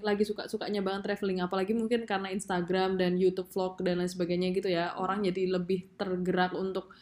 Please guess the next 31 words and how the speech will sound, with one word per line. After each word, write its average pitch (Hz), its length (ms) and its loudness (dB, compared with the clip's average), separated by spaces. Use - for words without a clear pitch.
pengen 208 220 2
ngelihat, 208 500 4
"Ah, 214 240 0
selama 202 320 0
ini 214 220 0
kok 254 160 0
kayaknya 233 400 0
saya 220 320 0
tinggal 208 320 0
di 190 80 0
Indonesia 190 400 -2
tapi 240 180 -2
di 202 220 4
tempat 196 320 -6
itu-itu 196 320 -2
aja," 196 260 4
gitu. 185 380 -2
"Mau 208 220 4
dong 254 240 6
lihat 226 320 2
di 202 160 0
tempat 190 240 -2
lain." 175 240 2
Nah, 190 260 2
kalau 226 300 6
misalnya 220 480 2
dari 202 240 4
sudut 202 400 4
visitor, 202 720 0
dari 202 240 6
sudut, 202 320 2